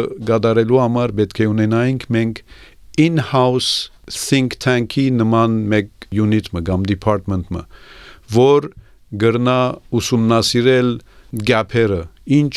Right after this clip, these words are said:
առաջնահերթություններ կան, ինչ պետքեր կան, ը, դարբեր մարզերու մեջ, դարբեր ոլորտներու մեջ, բայց նույնադեն պետք է մեր ծրագիրները, որ պիտի մշակվին, պետք է համահունչ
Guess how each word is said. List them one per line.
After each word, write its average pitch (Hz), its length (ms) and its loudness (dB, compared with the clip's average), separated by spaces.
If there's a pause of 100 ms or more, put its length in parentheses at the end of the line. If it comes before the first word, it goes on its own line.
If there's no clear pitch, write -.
(140)
առաջնահերթություններ 104 1200 -2
կան, 90 220 -4
ինչ 135 180 -4
պետքեր 110 520 0
կան, 92 260 -2
ը, - 560 -8
դարբեր 113 500 0
մարզերու 107 540 0
մեջ, 98 240 -4
դարբեր 123 440 0
ոլորտներու 107 640 0
մեջ, 98 280 -2 (840)
բայց 120 300 -2
նույնադեն 147 600 2 (480)
պետք 123 340 0
է 131 80 2
մեր 131 280 2 (300)
ծրագիրները, 117 920 0
որ 107 260 0
պիտի 107 280 -2
մշակվին, 110 640 0
պետք 123 260 0
է 117 80 2
համահունչ 120 580 0